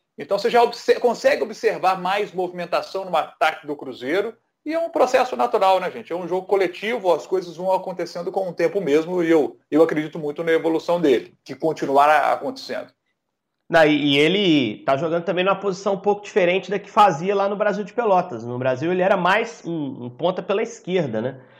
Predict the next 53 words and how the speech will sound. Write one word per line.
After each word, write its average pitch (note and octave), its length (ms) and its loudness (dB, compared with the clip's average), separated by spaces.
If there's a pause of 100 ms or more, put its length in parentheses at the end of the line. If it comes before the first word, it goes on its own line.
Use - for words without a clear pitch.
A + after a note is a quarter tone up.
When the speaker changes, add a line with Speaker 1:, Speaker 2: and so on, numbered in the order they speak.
(280)
Speaker 2:
Ah, A#2 220 0
no, C3+ 260 -2
no D3+ 120 -4
Cruzeiro, D#3 320 -2
pelo F3 140 0
menos F3 160 -2
no F3+ 80 0
jogo D#3+ 200 -2
de D#3 80 -6
Varginha, D#3 420 2
ele F3 100 -2
ficou F#3 240 -4
mais F3 560 0 (140)
pela F3+ 240 0
direita, E3+ 460 -2
com E3 160 -12
o C#3 60 -2
Ayrton D#3 440 -4
sendo D3 260 -2
essa C3+ 180 -2
peça C#3 320 0
aguda C3+ 260 0
na C#3 100 0
esquerda, E3+ 420 0
depois C#3 280 -6
o E3+ 60 -6
Felipe D#3+ 320 -4
Augusto. D#3 560 0 (520)
Mas D3+ 120 -2
acho - 140 0
que - 60 -4
é F#3+ 40 0
um F3+ 60 -4
cara F3 240 4
que F3 80 -6
realmente F3 380 -2
tem, D3+ 520 -2
tem C#3+ 160 0
bola C#3 340 6
aí C#3+ 80 2
pra C#3+ 200 -2
ajudar B2 320 0
e D3+ 60 0
tá D#3 120 -4
crescendo D3+ 440 -6
de D3 80 -16
produção. D#3 640 -6 (400)
Gabriel, A3 320 8
vamos B3 140 6
falar B3+ 220 8
do G3+ 80 4
Rômulo, F#3+ 460 4
cara. A2 360 0